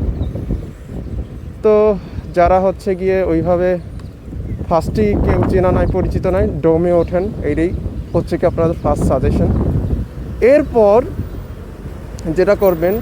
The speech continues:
যদি এমন হচ্ছে আপনি ওই জায়গায় থাকতে চাচ্ছেন না বা দেখা যাচ্ছে আপনি বাহিরে এর থেকে কম খরচে থাকতে পারবেন,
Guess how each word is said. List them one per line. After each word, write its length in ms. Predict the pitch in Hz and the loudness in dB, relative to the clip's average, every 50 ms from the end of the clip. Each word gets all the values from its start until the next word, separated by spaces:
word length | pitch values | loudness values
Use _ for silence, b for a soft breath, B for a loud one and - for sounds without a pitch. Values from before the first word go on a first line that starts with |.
| - - - - - - - - 196 | -4 -10 -14 -14 -14 -14 -8 -4 2
যদি 200 | 185 220 214 214 226 | 2 4 4 6 6
এমন 240 | 220 226 220 220 220 208 | 6 6 6 4 4 4
হচ্ছে 180 | 220 208 - 226 202 | 2 2 4 2 2
আপনি 180 | 196 - 214 208 | 2 4 4 4
ওই 80 | 190 160 | 4 4
জায়গায় 200 | 208 196 208 - - | 2 0 0 -2 2
থাকতে 280 | 226 214 202 - 254 220 - | 0 0 2 2 0 2 2
চাচ্ছেন 360 | 202 165 - - - 170 151 151 135 | 2 0 0 0 0 0 0 2 2
না 120 | 139 135 135 135 | 0 0 0 2
বা 120 | 165 175 170 | 2 2 4
দেখা 260 | 156 185 190 190 202 175 | 4 4 4 4 4 4
যাচ্ছে 260 | 202 196 - - 233 214 196 | 4 2 2 2 2 2 2
আপনি 160 | - 214 208 190 160 185 | 2 0 0 2 4 2
বাহিরে 280 | 180 180 208 208 208 202 | 4 4 4 4 4 4
এর 60 | 185 - - | 2 2 0
থেকে 160 | 233 208 220 214 - | 0 0 0 2 4
কম 180 | 233 233 233 233 - | 4 4 4 0 0
খরচে 280 | - 226 208 208 214 226 - - | 0 0 2 4 2 2 2 2
থাকতে 220 | 202 - - 202 180 185 | 0 0 0 -2 2 2
পারবেন, 320 | 165 143 143 127 135 131 | 2 2 2 0 -2 -2